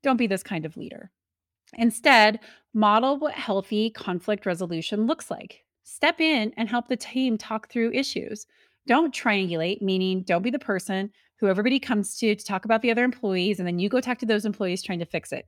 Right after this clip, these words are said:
I know a little something about that. Triangulating is really bad. It only causes more conflict. Instead, encourage your employees to be curious, to ask each other questions, and to hear each other out.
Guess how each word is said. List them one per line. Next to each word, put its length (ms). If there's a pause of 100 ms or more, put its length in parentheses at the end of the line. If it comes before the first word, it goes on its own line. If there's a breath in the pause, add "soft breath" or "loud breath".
(160)
I 80
know 160
a 20
little 160
something 340
about 260
that. 160 (440 loud breath)
Triangulating 600
is 140
really 200
bad. 420 (300)
It 120
only 200
causes 360
more 160
conflict. 540 (520 loud breath)
Instead, 480
encourage 580
your 200
employees 560
to 200
be 120
curious, 520
to 180
ask 260
each 160
other 120
questions, 680
and 140
to 80
hear 260
each 200
other 220
out. 260